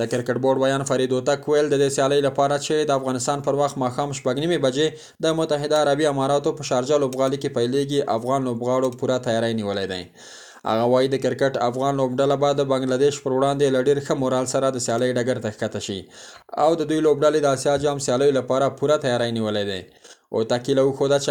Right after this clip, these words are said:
افغان لوبډله به د بنگلاديش پر وړاندې لوبه په خپلې بریا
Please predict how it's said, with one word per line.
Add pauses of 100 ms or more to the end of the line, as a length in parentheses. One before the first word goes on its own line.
افغان
لوبډله
به
د
بنگلاديش
پر
وړاندې
لوبه
په
خپلې (120)
بریا